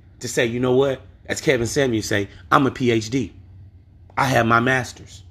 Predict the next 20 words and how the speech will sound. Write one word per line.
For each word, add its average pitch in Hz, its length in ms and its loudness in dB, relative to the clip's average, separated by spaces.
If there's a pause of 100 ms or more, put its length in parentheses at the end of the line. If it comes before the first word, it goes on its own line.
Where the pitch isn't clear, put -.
(580)
But 113 140 -2
how 160 160 4
much 165 240 0
time 147 380 0 (200)
are 131 80 2
you 143 160 2
investing 127 380 0
in 113 80 0
your 101 140 -2
children? 104 480 0 (1700)
You - 160 4
can 180 140 2
see 190 360 4
it. - 140 -6 (160)
You 185 140 -2
could 156 160 -4
go, 196 380 4 (200)
I 175 120 6
love 170 340 2
sports. - 640 -4